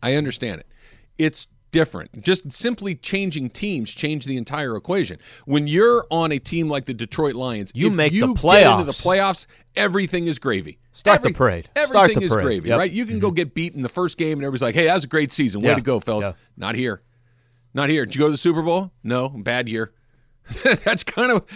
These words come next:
Speaker 1: it's kind of where it is, and you have to win games like this because now they're at the front of the line for the N F C. Now they have a tiebreaker over Tampa.
Speaker 2: Mm-hmm.
Speaker 1: Now that N F C Championship game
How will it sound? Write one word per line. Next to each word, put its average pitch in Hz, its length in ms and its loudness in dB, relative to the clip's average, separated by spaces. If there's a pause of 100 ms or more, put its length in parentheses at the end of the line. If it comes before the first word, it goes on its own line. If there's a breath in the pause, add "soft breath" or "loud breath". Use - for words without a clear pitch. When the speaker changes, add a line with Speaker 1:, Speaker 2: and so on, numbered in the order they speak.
Speaker 1:
it's - 100 -12
kind 240 220 2
of 208 60 0
where 190 160 2
it 208 60 2
is, 202 280 2
and 151 180 -2
you 165 120 0
have 180 160 -4
to 180 80 0
win 185 240 -2
games 135 260 -6
like 107 180 -6
this 95 280 -8 (180 soft breath)
because 127 340 -2
now 160 340 0 (300 soft breath)
they're 147 100 -2
at 139 60 -2
the 143 60 -10
front 156 200 -2
of 139 40 -4
the 139 60 -4
line 131 240 -4
for 135 100 -8
the 123 160 -4
N 120 100 -6
F 113 80 -6
C. 98 260 -6 (180 soft breath)
Now 131 320 -2
they 139 100 -8
have 143 120 -4
a 143 40 -10
tiebreaker 131 640 -4
over 110 140 -4
Tampa. 95 380 -8
Speaker 2:
Mm-hmm. - 280 -20
Speaker 1:
Now 139 280 -2
that 147 260 -6
N 143 120 -6
F 135 80 -6
C 139 120 -6
Championship 127 460 -6
game 120 240 -4